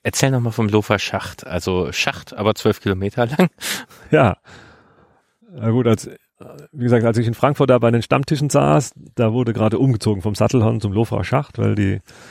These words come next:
Speaker 2: Polen hatten eine, eine Höhlenbeschreibung vom Lofer Schacht, ich glaub von neunzehnhundertvierundachtzig oder so. Ähm, da hieß es ja, zweihundert Meter ru-, also zweihundert Meter runter, wir haben's schon erforscht und nach hundertzehn Meter Tiefe kommt eine Engstelle.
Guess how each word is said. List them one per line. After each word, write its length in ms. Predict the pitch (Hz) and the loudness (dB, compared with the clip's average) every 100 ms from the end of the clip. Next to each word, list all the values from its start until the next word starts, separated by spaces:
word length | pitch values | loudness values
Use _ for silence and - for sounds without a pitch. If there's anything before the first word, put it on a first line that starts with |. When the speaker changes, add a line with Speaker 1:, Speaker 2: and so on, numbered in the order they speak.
| - - | -20 -8
Speaker 2:
Polen 380 | - 117 131 131 | 0 4 4 4
hatten 280 | 123 117 107 | 2 0 0
eine, 340 | 104 104 107 - _ _ _ _ _ _ _ | 2 2 -2 -6 _ _ _ _ _ _ _
eine 140 | 113 101 | -2 2
Höhlenbeschreibung 720 | 117 123 120 113 113 117 113 | 2 0 0 2 2 0 -4
vom 140 | 110 | -4
Lofer 300 | 110 110 107 | -4 -2 -2
Schacht, 460 | 98 135 - - - - _ _ _ _ - | -2 -4 -4 -18 -20 -20 _ _ _ _ -20
ich 60 | 113 | -8
glaub 200 | 98 - | -6 -4
von 140 | 95 | -4
neunzehnhundertvierundachtzig 1200 | 92 95 104 98 - - 107 113 110 - 127 120 | -4 -2 -4 -4 -6 -2 0 0 -6 -8 -10 -6
oder 300 | 127 123 135 - - - - - - _ _ - | -6 -6 -8 -14 -20 -20 -20 -20 -20 _ _ -8
so. 60 | |
Ähm, 420 | 113 104 101 95 95 | -4 -2 -4 -8 -4
da 80 | 98 | 0
hieß 160 | 101 | 2
es 140 | 95 - | 0 0
ja, 320 | 95 98 98 | 4 4 2
zweihundert 460 | - 101 98 101 101 | 0 0 2 2 0
Meter 220 | 101 98 | 0 2
ru-, 200 | 95 110 | 0 -4
also 340 | 139 95 90 95 | -6 -4 -6 -8
zweihundert 300 | - 107 101 | -2 0 2
Meter 240 | 104 101 95 | 0 2 2
runter, 400 | 95 143 143 127 | 2 2 2 2
wir 100 | 110 | 0
haben's 180 | 110 | -2
schon 160 | - 107 | -2 -2
erforscht 460 | 98 135 156 - 117 | 0 2 0 -2 -10
und 180 | 101 | -6
nach 120 | 104 101 | -4 -2
hundertzehn 720 | 117 110 - _ - 120 113 | 0 -2 -4 _ 0 2 2
Meter 400 | 113 - 107 110 | 0 2 0 -2
Tiefe 300 | - 123 113 | -4 -4 -4
kommt 260 | 107 107 - | -4 -6 -4
eine 80 | 104 | -2
Engstelle. 460 | 143 - 127 117 | -2 0 0 0